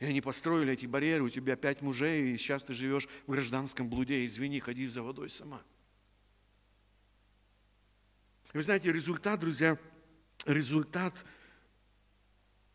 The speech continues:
это одиночество. Люди, которые духовно истощённые, они часто бывают одинокими. И вы знаете, когда она обращается ко Христу,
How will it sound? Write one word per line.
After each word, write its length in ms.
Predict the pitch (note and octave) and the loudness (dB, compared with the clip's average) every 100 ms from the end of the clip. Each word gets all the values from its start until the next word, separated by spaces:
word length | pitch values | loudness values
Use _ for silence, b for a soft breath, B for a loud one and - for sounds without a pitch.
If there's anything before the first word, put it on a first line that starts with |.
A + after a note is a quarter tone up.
| _ _ _ - | _ _ _ -6
это 240 | C3+ C3+ | -4 0
одиночество. 760 | B2+ C#3 D3 C#3 - - - - _ _ _ _ _ _ _ _ _ _ _ _ _ - B | 0 2 0 0 -2 -4 -6 -18 _ _ _ _ _ _ _ _ _ _ _ _ _ -10 B
Люди, 240 | F3+ G#3 | 6 6
которые 520 | G3 G3 G3+ G#3 F#3+ - B | 4 6 8 8 6 4 B
духовно 440 | D#3 - A3 G3 | -2 2 4 4
истощённые, 640 | F3 - D#3 - G#3+ G#3 F3 | 2 2 4 6 4 4 2
они 140 | F#3 | 2
часто 360 | - G3+ - F#3 | 2 0 0 -2
бывают 380 | E3 F3+ F3+ F3+ | 0 2 0 -2
одинокими. 720 | C#3 C#3+ D#3+ D3 - F#2+ - - _ _ _ _ _ _ _ _ _ _ _ _ _ _ _ _ _ _ B B | -4 -2 -2 -4 -8 -16 -18 -20 _ _ _ _ _ _ _ _ _ _ _ _ _ _ _ _ _ _ B B
И 40 | |
вы 80 | F3 | 2
знаете, 220 | F#3+ A#3 | 6 4
когда 220 | G#3 F#3 G#3 | 4 2 4
она 100 | G3+ | 6
обращается 580 | F#3+ F#3 A3 G#3+ G3+ | 6 4 6 4 4
ко 100 | - E3 | 0 -4
Христу, 640 | D#3 F3+ - G#3+ D#3+ | -2 -2 0 2 0